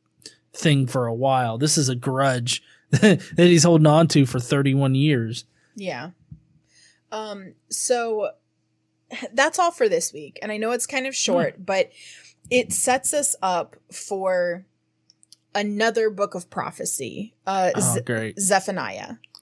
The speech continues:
Speaker 1: Zephaniah.
Speaker 2: Yeah, so next week we're gonna go through the, the book of Zephaniah, and it's Zephaniah's prophecies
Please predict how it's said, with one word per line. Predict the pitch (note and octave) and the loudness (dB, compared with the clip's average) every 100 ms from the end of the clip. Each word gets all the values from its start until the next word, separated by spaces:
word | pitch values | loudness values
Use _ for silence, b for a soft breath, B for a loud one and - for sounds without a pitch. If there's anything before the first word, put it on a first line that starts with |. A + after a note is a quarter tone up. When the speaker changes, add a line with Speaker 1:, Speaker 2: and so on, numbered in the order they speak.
| - | -4
Speaker 1:
Zephaniah. | C3+ C#3+ C#3 B2+ - B2 A#2+ A#2 A2+ G#2 A3 | 0 2 2 0 -2 -4 -4 -6 -6 -6 -4
Speaker 2:
Yeah, | G#3 D3 | -4 -4
so | - A3+ | -2 -2
next | G#3+ G#3+ A3 - | 0 -2 -4 -6
week | D4 C#4 | -8 -6
we're | C4+ | -6
gonna | A#3+ A3 | -4 -4
go | G#3 | -4
through | A3 | -6
the, | F#3+ F#3+ F3+ | -8 -8 -8
the | F#3 F#3+ F#3 F3 F3 | 0 6 6 6 0
book | F#3 F#3+ | -6 -4
of | |
Zephaniah, | F#3 F3 F#3 E3 D#3 | -2 -2 -2 -4 -4
and | - | -2
it's | F3+ F3+ - | -4 -4 -4
Zephaniah's | G#3 A3+ D4 C4 G3+ | -2 -2 -2 -2 -4
prophecies | - A3+ A3 A3+ - G3 F3+ F3+ | -4 -2 -2 -4 -10 -10 -10 -12